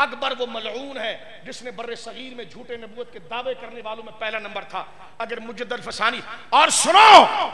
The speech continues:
आज ये मिंबरों पर जो अजानें हो गूंज रही है ना, इसके पीछे साया मुजद्दिद अल फसानी का है। बीस से इक्कीस साल की उम्र में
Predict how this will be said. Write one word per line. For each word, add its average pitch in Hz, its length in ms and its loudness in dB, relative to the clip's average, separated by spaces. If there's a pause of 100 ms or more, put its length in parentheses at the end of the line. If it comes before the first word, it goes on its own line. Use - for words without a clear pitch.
(140)
आज 302 540 10
ये 302 160 8
मिंबरों 302 440 8
पर 294 160 4
जो 294 100 6
अजानें 285 380 10
हो 285 160 8
गूंज 349 320 8
रही 339 200 12
है 311 180 12
ना, 277 140 12 (720)
इसके 233 280 10
पीछे 208 300 10
साया 214 340 12
मुजद्दिद 196 360 10
अल 175 100 10
फसानी 156 420 8
का 131 180 0
है। 113 160 -2 (1800)
बीस 269 260 -8
से 247 100 -6
इक्कीस - 320 -12
साल 233 200 -4
की 226 120 -16
उम्र 226 140 -12
में 214 100 -12